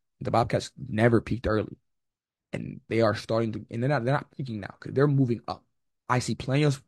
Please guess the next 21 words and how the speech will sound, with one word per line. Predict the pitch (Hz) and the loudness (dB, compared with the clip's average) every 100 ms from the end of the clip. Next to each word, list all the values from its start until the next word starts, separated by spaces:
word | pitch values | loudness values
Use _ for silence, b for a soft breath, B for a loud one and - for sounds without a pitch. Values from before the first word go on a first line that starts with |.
| 87 | -2
of, | 117 113 - b | 0 0 -6 b
of | - 117 107 - _ - | 0 2 2 -6 _ -4
time | 123 127 | -2 -2
for | 123 117 | 0 0
this | 120 | 0
team | - 117 | -2 -4
to | |
get | 107 117 | 0 0
it | - | 0
going. | 110 110 117 | -2 -2 0
Again, | 110 101 - _ _ _ - | 0 -2 -4 _ _ _ -8
in | 113 | -4
a | |
game | 113 123 147 | -4 0 0
where | 127 | 0
Josh | - - - | 0 -2 -2
Taylor | - 127 120 | 4 8 8
only | 120 117 | 8 4
played | - 117 - | 4 0 2
eight | 123 120 | 0 0
minutes | - 104 107 - - | 0 -2 -4 -10 -18